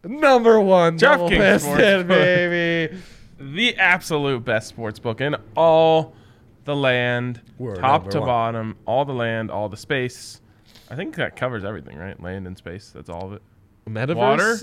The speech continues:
Speaker 1: You're big on metaverse these days?
Speaker 2: No,
Speaker 1: You
Speaker 2: the metaverse, yeah. That
Speaker 1: you got a metaverse phase. So
Speaker 2: Yeah, that's true.
Speaker 1: just wanna make
Speaker 2: It
Speaker 1: sure
Speaker 2: does.
Speaker 1: we cover that.
Speaker 2: Land, space, and online cyberspace.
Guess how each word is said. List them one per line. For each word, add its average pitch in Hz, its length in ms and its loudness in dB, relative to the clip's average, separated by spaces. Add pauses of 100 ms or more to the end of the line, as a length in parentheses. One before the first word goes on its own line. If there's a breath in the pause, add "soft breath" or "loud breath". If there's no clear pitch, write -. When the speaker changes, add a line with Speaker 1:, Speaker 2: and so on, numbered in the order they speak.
Speaker 1:
You're 147 260 -4
big 147 220 -4
on 123 160 -2
metaverse 151 580 -6
these 185 220 -12
days? 190 240 -10
Speaker 2:
No, 165 100 -6
Speaker 1:
You 131 60 -6
Speaker 2:
the 127 100 -8
metaverse, 127 560 -6
yeah. 80 160 -12
That 101 220 -10
Speaker 1:
you 117 80 -10
got 110 160 -4
a 101 60 -8
metaverse 95 520 -8
phase. 69 340 -12
So - 160 -14
Speaker 2:
Yeah, 104 140 -6
that's 104 200 -10
true. 78 200 -14 (160)
Speaker 1:
just 98 180 -18
wanna 92 200 -12
make 90 160 -16
Speaker 2:
It 120 40 -12
Speaker 1:
sure 117 140 -8
Speaker 2:
does. 104 120 -10
Speaker 1:
we - 40 -20
cover 98 160 -14
that. 117 60 -8
Speaker 2:
Land, 147 380 0
space, 143 500 -6
and 127 440 -6 (640)
online 113 1120 -4
cyberspace. - 680 -4